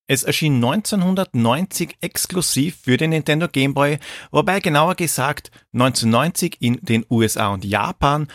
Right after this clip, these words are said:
und ein Jahr später, neunzehnhunderteinundneunzig, sind auch wir in Europa in den Genuss des Spiels gekommen.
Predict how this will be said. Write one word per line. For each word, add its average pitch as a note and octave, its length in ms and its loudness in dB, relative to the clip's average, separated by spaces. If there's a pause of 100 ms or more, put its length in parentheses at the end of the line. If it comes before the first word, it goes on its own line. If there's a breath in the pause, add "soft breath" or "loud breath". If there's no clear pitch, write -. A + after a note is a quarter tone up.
(220 loud breath)
und - 280 0
ein G3 220 2
Jahr F#3+ 140 2
später, D3 420 0
neunzehnhunderteinundneunzig, C3+ 1800 0 (340 loud breath)
sind - 360 -2
auch G#3 280 2
wir A2+ 320 0
in D#3 80 0
Europa A#2 500 -2
in A2+ 140 2
den A2 140 2
Genuss G#2+ 340 2
des A2 140 -4
Spiels - 340 -6
gekommen. G2+ 540 -4